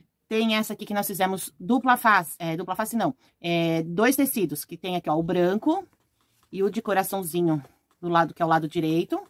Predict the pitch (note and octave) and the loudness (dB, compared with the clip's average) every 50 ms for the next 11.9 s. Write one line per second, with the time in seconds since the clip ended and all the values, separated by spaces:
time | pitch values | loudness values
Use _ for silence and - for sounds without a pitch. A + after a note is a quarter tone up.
0 | _ _ _ _ _ _ _ _ _ _ - F3+ F3 F#3+ A#3 D#4+ - _ _ _ | _ _ _ _ _ _ _ _ _ _ -2 2 4 4 4 2 -2 _ _ _
1 | _ - F3 F#3+ F3+ G3 G3+ G3 G#3+ F#3 F#3+ F3 - - G#3 A3 A#3+ C#4+ C#4 B3 | _ -2 -2 0 0 0 0 0 0 0 -2 -2 -2 0 2 4 4 6 4 4
2 | G#3+ A#3+ - G3 F3+ - - D#3+ D#3 E3+ G3 - - F4+ G4 _ _ _ _ _ | 2 0 -2 -4 -4 0 2 2 2 2 2 0 -4 -6 -6 _ _ _ _ _
3 | _ _ _ _ - - - F#3+ G3 - - B3 G3 G3 - G#3+ G3 F3+ F#3+ G3 | _ _ _ _ -12 -2 2 4 4 4 4 2 -4 -6 -4 -4 -4 -4 -4 -4
4 | - F3+ E3 D3+ - _ - _ - - F3+ F3+ F3+ F3+ G3+ A3+ A#3+ - - G#3+ | -2 -4 -4 -4 -6 _ -20 _ -8 -4 0 4 6 6 6 6 2 0 -2 -2
5 | G#3 G#3+ G#3+ G#3 - - F#3+ F3 - F3 E3+ E3 - E3 E3 - - F#3 G#3 B3 | -2 -2 -2 -4 -6 -8 -10 -6 -4 -4 -4 -4 -4 -6 -4 -2 0 2 2 2
6 | C4+ - E4 F4 - _ _ - - - _ _ - A#3 - D4 D4+ C4+ B3+ C4+ | 0 0 -4 -6 -8 _ _ -20 -20 -20 _ _ -10 -4 2 4 4 4 4 2
7 | A#3+ C#4 - D#4 - - A#3+ A3+ A3+ C4 - C4 C4 A3+ G3+ A3 G#3+ G3+ G#3 A3 | 0 -2 -2 -2 -2 0 0 0 0 0 -2 -2 -4 -2 0 2 2 4 4 4
8 | B3 B3+ - - A3 - - G#3 G#3 G#3+ A3 - A#3 C4 C4+ - A3 - - G3+ | 2 2 0 -2 -4 0 2 2 2 2 2 0 -4 -4 -4 -4 -4 -6 -4 -6
9 | F#3 - - B3 A#3 B3 C4+ - - C4 C#4 D4 D4 - G#3+ F#3 F3+ - E3+ - | -6 0 4 4 6 6 6 4 4 4 4 4 4 2 0 0 0 -4 -4 0
10 | A#3 B3 C4 C#4 C#4+ - B3+ A3+ A#3 A3+ - G#3+ B3 A#3+ C4+ C4+ - C4 G#3 - | 2 2 2 2 0 0 2 2 2 0 -2 -6 -6 -4 -4 -4 -2 -2 -2 -2
11 | - - - G#3+ A3 A#3 A#3 A#3+ A3 A3 - G3+ C4+ - - B3+ C#4+ E4 | -4 -4 0 2 4 4 4 2 -2 -2 -2 -6 -4 0 2 2 2 2